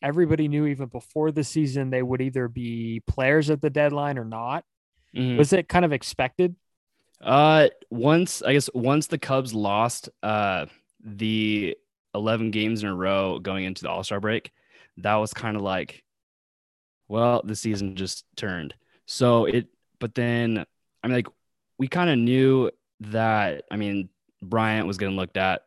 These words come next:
Speaker 2: for sure. And, I mean, Kimbrel for sure. Um, but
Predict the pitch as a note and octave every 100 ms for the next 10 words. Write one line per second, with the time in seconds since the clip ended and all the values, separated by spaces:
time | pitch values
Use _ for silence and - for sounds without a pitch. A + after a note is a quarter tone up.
0 | - G2+ - F#2 F2 F#2 - _ _ _
1 | _ _ - G2 G2 G2 F#2+ F#2 - -
2 | _ _ _ _ G2 G#2 G2 F2 E2+ _
3 | _ _ _ _ _ _ _ _ _ _
4 | _ _ _ _ _ _ - F3 F3 E3+
5 | E3+ D3 D3+ D3 C#3+ C3+ - _ _ _
6 | _ - A2 A2+ A2 F#2+ _ _ _ _
7 | _ _ _ _ _ - A#2 -